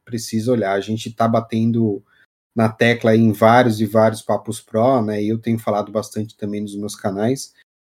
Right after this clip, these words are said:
é, é repetitivo, mas é, é justamente pra não deixar vocês, empresa, software house, perderem esse hype,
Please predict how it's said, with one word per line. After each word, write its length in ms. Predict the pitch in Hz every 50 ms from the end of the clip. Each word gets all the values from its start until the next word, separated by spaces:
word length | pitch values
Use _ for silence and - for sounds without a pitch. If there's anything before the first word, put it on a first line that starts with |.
| _ _ _
é, 800 | - 95 101 104 104 104 104 98 98 95 95 98 98 92 - - _ _
é 100 | - 113
repetitivo, 800 | 101 110 113 117 135 123 - 135 117 - - - 139 147 147 147
mas 260 | 151 147 143 131 123
é, 240 | 147 139 139 135 - _
é 320 | 101 123 123 120 120 117 113 113
justamente 440 | 110 - - - 131 131 131 127 -
pra 360 | - 139 131 131 131 123 117 - _ -
não 320 | 120 120 127 139 160 180
deixar 400 | 165 170 - - - 143 131 147
vocês, 800 | 143 143 143 131 - - - 131 127 135 139 151 143 - - -
empresa, 720 | 131 127 123 - - 113 113 117 127 139 131 120 117 101
software 340 | - - 117 113 113 - 110
house, 300 | 110 113 117 120 120 113
perderem 600 | 113 _ - 135 127 120 113 113 117 117 117 117
esse 180 | 113 - -
hype, 400 | 117 107 110 104 107 107 - -